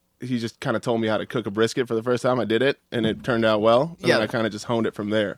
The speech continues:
Speaker 2: Yeah, there's, like, fundamentals that
Speaker 1: Yeah.
Speaker 2: sh-, you should probably, before I cook anything, I was telling you earlier that I cooked, uh, these two ducks,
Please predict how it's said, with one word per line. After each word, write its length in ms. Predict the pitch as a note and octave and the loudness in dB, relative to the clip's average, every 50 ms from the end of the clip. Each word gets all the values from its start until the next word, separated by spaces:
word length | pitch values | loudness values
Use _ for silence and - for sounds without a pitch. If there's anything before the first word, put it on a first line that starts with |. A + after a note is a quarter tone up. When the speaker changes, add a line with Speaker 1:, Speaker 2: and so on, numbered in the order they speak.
| _ - | _ 0
Speaker 2:
Yeah, 100 | C#3 C3 | 0 2
there's, 160 | B2 B2+ A#2+ | 2 2 2
like, 140 | D3 C3 - | 0 -2 0
fundamentals 680 | - B2 B2+ B2+ A#2+ G#2 G#2 G#2 G2+ G2 F#2 G2 G#2 - | 0 2 2 2 2 0 -2 -4 -4 -6 -8 -10 -8 -2
that 100 | - B2 | 2 2
Speaker 1:
Yeah. 160 | A#2+ G2+ - - | 2 2 0 -4
Speaker 2:
sh-, 360 | - - - - - - - - | -8 -12 -12 -10 -12 -14 -12 -8
you 120 | E3 C3+ | -6 -6
should 200 | - - A#2 - | -4 -6 -6 -4
probably, 360 | - A#2 A2+ G#2+ G#2+ G2+ G2+ G2+ A2+ A#2+ - _ _ - | -2 -4 -2 -2 -6 -6 -8 -10 -14 -18 -20 _ _ -2
before 320 | - - - - G3 F3+ D3+ | 0 0 2 2 4 4 4
I 100 | D3 D3+ | 4 2
cook 240 | - - C#3+ B2+ - | 2 2 0 0 2
anything, 380 | C3 B2 A#2+ B2+ C3 D3 C3 - - - _ - | 0 0 0 0 -2 -4 -6 -6 -10 -20 _ -6
I 40 | - | -6
was 120 | B2+ - | -6 -4
telling 260 | - - C3 C3 B2+ | 0 2 2 2 2
you 80 | B2 A#2 | 2 0
earlier 300 | G#2 A2 A#2 A#2 A2+ A2 | 0 0 0 0 0 -2
that 80 | G2+ G#2 | -2 -4
I 80 | G2+ G#2 | -6 -6
cooked, 260 | - - A2 - - | -6 -8 -6 -4 -4
uh, 200 | G#2 G2+ G2+ G2+ | -4 -2 -4 -4
these 220 | G2+ G2+ - - _ _ - | -6 -8 -10 -12 _ _ -8
two 160 | - A#2 A2 | -4 -4 -4
ducks, 560 | G2 F#2 G2+ F#2+ F#2+ - - - - - - | -4 -4 -6 -8 -8 -8 -8 -10 -10 -10 -12